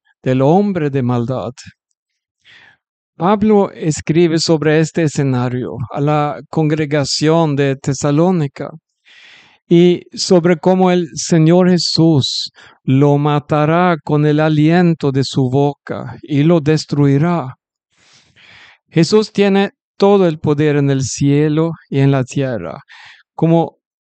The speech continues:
también declaró cuando estaba frente al gobernador Poncio Pilato, acusado de ser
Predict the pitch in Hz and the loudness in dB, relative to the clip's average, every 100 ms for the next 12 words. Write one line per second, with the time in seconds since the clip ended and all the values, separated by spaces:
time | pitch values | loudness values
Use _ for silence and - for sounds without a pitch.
0 | _ _ 165 156 151 170 170 170 - 156 | _ _ 0 2 2 4 2 0 0 0
1 | 160 160 156 156 151 143 - _ 147 147 | 2 0 0 2 2 0 -6 _ -2 0
2 | 151 135 - - _ _ - - 160 175 | 0 -2 -6 -20 _ _ -8 -2 2 2
3 | 175 147 - 143 139 143 143 143 139 139 | 2 0 -2 -2 0 0 0 0 0 0
4 | 131 151 151 123 - - 151 165 - 147 | 2 2 2 -2 -6 0 0 2 -2 0
5 | 139 - 139 147 160 - - - 143 _ | 0 0 -2 0 -2 -4 -10 -10 -12 _
6 | _ _ _ _ _ _ _ - 135 - | _ _ _ _ _ _ _ -10 -6 -4
7 | 143 - 156 170 165 135 120 - _ _ | -4 -2 0 0 -2 -4 -6 -12 _ _
8 | 131 120 - 156 160 131 123 | -8 -6 -4 0 0 -2 -6